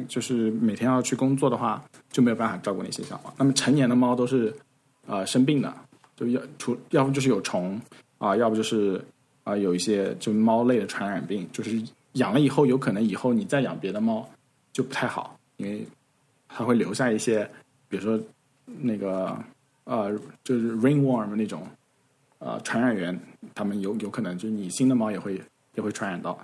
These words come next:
特别是那些什么，呃，叫，叫 feline leukemia，应该说白血病还是什么，反正就是那，那个，那个病也是，就很容易，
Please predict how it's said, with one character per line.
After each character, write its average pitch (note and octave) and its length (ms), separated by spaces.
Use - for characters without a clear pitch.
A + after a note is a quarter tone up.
特 - 100
别 C3+ 100
是 C3 140
那 C3+ 140
些 C3 100
什 B2+ 160
么， G2 200
呃， A2+ 400
叫， C3+ 300
叫 B2+ 380
feline C#3 600
leukemia， C3 600
应 D3+ 60
该 D#3+ 60
说 - 160
白 A2 140
血 A#2+ 140
病 C3 240
还 F#2+ 80
是 F#2+ 80
什 - 80
么， - 120
反 G#2+ 180
正 - 20
就 C3+ 60
是 D#3 80
那， F3+ 120
那 F3+ 100
个， D3 220
那 G3 80
个 F3+ 60
病 E3+ 220
也 F#2 100
是， - 300
就 A2+ 360
很 A2 200
容 G2 140
易， A#2+ 340